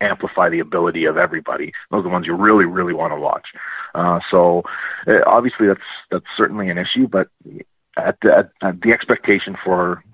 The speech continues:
players at this level that have played, um, in international events before, um, or that have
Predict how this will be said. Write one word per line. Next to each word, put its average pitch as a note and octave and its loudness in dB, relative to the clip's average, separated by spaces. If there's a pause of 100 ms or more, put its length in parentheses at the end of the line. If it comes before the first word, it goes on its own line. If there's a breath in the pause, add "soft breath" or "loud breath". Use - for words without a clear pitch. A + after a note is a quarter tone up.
players F#2 2
at E2+ -10
this - -2
level E2 0
that E2 0
have - -4
played, F#2+ 0 (140)
um, E2 -2
in F2+ -6
international F2 -2
events E3 -4
before, D2+ 0 (260 loud breath)
um, D#2+ -6
or E2+ 0
that D#2+ 0
have D2+ 0